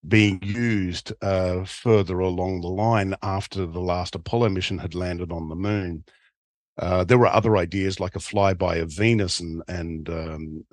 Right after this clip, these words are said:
actually the, the A T M, the Apollo telescope mount on Skylab was originally a separate entity to Skylab. It was a separate project, part of the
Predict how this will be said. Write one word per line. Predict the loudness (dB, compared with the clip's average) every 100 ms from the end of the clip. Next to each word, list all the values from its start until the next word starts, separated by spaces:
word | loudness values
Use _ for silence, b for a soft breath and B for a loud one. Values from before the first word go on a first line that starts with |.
| _ -4
actually | 0 0 0
the, | -2 -4
the | -2 0
A | 0
T | 0 0
M, | 0 0
the | -4
Apollo | -4 -4 -4
telescope | -2 -2 0 0 0 -2
mount | -4 -4 -4 -8 0
on | 2 2
Skylab | 0 -2 -4 -4 -6 b b -2
was | 0 0
originally | 2 0 2 0 0 -2
a | 0
separate | 0 2 0 -2 -2 0
entity | 0 0 -4 -6
to | -2 0 0
Skylab. | -2 -4 -4 -6 -8 -4
It | -2
was | -2 -2
a |
separate | 0 -2 -4 -10
project, | 0 0 0 -4 -6
part | -6
of |
the | -4